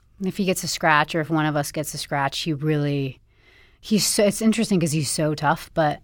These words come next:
yeah, blood freaks him out. So, um, I think we would probably just have a friend, eh, come take him just, just while the baby pops out, and then have, I, I want him there as soon as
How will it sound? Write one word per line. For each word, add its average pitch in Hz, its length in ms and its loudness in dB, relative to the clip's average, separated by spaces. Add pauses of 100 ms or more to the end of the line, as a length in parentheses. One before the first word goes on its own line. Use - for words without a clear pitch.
yeah, 160 140 2
blood 160 280 2
freaks - 260 -4
him 160 100 0
out. 143 200 -6
So, 151 260 0 (360)
um, 165 360 4
I 180 100 2
think 202 180 2
we 190 120 4
would 170 140 2
probably 156 400 2
just - 540 -4
have 170 220 4
a 156 80 0
friend, 160 600 2
eh, 175 300 -16 (480)
come 175 320 4
take 170 260 0
him 180 180 4
just, 170 300 -2
just - 380 2
while 175 160 6
the 160 100 2
baby 165 340 2
pops 170 360 4
out, 196 220 4 (320)
and 180 180 4
then 175 160 6
have, 165 260 2
I, 190 80 6 (220)
I 180 120 8
want 196 240 6
him 185 100 6
there 170 160 6
as 160 120 4
soon 180 300 4
as 160 320 0